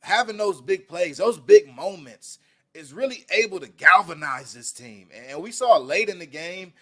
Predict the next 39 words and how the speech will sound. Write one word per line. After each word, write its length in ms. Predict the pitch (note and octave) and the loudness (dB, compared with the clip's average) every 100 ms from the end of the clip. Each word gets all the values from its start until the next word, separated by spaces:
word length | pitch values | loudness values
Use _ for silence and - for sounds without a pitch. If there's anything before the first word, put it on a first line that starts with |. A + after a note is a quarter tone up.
| _ _ - | _ _ -16
a 120 | B2+ | -16
flurry 760 | - - E3+ B3 C#4+ C4+ E3+ | -16 -14 8 10 10 6 2
of 160 | C3+ B2+ | -2 -12
punches 320 | F3 E3 C3 | -12 -12 -12
coming 180 | F3 D#3+ | -16 -18
from 120 | A#2+ | -20
famu, 580 | - D3 D3 C#3+ C#3 A#2+ _ _ | -16 -12 -12 -12 -16 -18 _ _
whether 240 | C3+ C#3+ | -12 -12
it 100 | D3 | -10
be 140 | D3+ F3 | -8 -8
from 300 | E3 D#3+ C3+ _ _ | -10 -14 -14 _ _
the 100 | A2+ | -20
flea 300 | A2 G3+ B3 | -6 2 2
flicker 760 | B3 A#3 A3 A3 G#3+ G#3 G#3 G3+ | 2 2 2 2 0 2 2 0
or 300 | C#3+ C#3 B2+ | -4 -6 -6
the 120 | A2 | -10
big 300 | A#2 G3+ G#3 | 0 2 2
wheel 440 | B2+ F3+ G#3+ G#3 | 2 8 8 8
route 520 | F#3+ F3+ F#3 F#3+ F#3 F3+ | 0 6 10 12 10 4
or 60 | |
the 80 | C3 | -6
seam 420 | - G3 G#3 G#3 | -14 -14 -16 -10
route. 340 | G3 G3 F3+ - _ _ _ _ | -6 -4 -4 -8 _ _ _ _
It 140 | F3 F3+ | -12 -10
really 480 | E3 A3+ D4 C#4 A#3+ | -6 -4 -4 -6 -14
felt 420 | _ G#3 G#3 D3+ | _ 8 8 8
like 400 | C#3 A#2+ A2 _ | -6 -8 -10 _
Coach 220 | F3 D3 | -14 -12
Willie 220 | D3+ F#3+ | -14 -12
Simmons 320 | - F#3 D#3+ | -12 -14 -14
had 140 | D#3 A#2+ | -14 -12
something 300 | F#3+ F#3+ D#3 | -14 -14 -18
in 80 | C3+ | -18
his 140 | A2 | -20
back 420 | E2+ C#3 D#3+ - | -8 -2 -2 -4
pocket 420 | D#3 D3 C#3 A2 | -6 -6 -6 -16
the 60 | G2+ | _
whole 600 | - - F3 G#3 G#3 G#3 | -20 -6 -2 4 8 6
game. 420 | E3 D#3+ C#3 F#2 | 4 -6 -6 -10